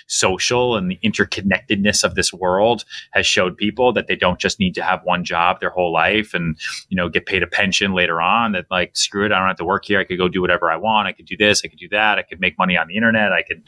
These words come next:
sell t-shirts on Etsy. I could go buy N F Ts and flip 'em," you know, all that stuff. Um, but I do think that a lot of people feel like they should be treated and paid, um, uh, what they deserve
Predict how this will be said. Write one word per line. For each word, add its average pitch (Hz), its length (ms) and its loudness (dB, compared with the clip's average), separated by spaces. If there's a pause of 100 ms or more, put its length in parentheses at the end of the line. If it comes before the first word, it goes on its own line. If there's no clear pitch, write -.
(320)
sell 98 220 0
t-shirts - 520 0
on 87 120 0 (120)
Etsy. 113 460 2
I 92 80 0
could - 180 -10
go 104 180 2
buy 113 340 2
N 113 100 0
F 104 140 -2
Ts 113 320 0
and - 120 -16
flip 120 200 2
'em," 117 80 2
you 123 80 2
know, 120 120 2
all 135 140 4
that 131 180 0
stuff. - 500 -6 (520)
Um, 101 380 2 (240)
but 131 100 0
I 120 120 2
do 143 220 -2
think 139 280 -2
that 107 100 2
a 98 40 4
lot 107 360 2
of 139 80 -6
people 110 560 -2 (240)
feel 147 480 -2
like 98 420 -4 (220)
they 123 100 4
should 107 220 0
be 98 100 -6
treated 156 840 0 (100)
and 131 400 2
paid, 120 640 0 (1300)
um, 107 460 0
uh, 101 280 2 (260)
what 127 320 2
they 123 120 4
deserve 101 800 0